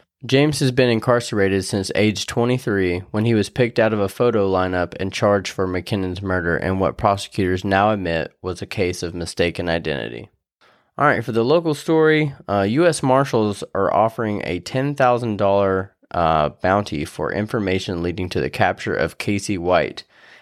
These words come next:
a capital murder suspect and the location of a missing and endangered correctional officer, Vicky White. The inmate and the Lauderdale County Corrections Officer left the detention center around nine forty A M on April twenty-ninth to go to a courthouse but never arrived.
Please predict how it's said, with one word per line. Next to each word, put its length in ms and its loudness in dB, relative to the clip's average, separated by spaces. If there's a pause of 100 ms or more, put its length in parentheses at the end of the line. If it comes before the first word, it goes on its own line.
(140)
a 100 0
capital 400 0
murder 380 0
suspect 640 0 (140)
and 420 2
the 140 2
location 800 0
of 160 -2
a 80 -2
missing 500 0
and 160 0
endangered 640 0
correctional 580 0
officer, 560 -2 (280)
Vicky 340 0
White. 400 0 (320)
The 160 4
inmate 440 4
and 220 2
the 60 2
Lauderdale 500 4
County 420 0
Corrections 480 -2
Officer 480 0
left 260 0
the 100 0
detention 560 -4
center 260 -2
around 480 0
nine 300 2
forty 360 -2
A 240 2
M 220 0
on 260 -2
April 280 -2
twenty-ninth 640 -2
to 100 -8
go 160 2
to 100 2
a 80 0
courthouse 680 0
but 180 -6
never 300 0
arrived. 520 2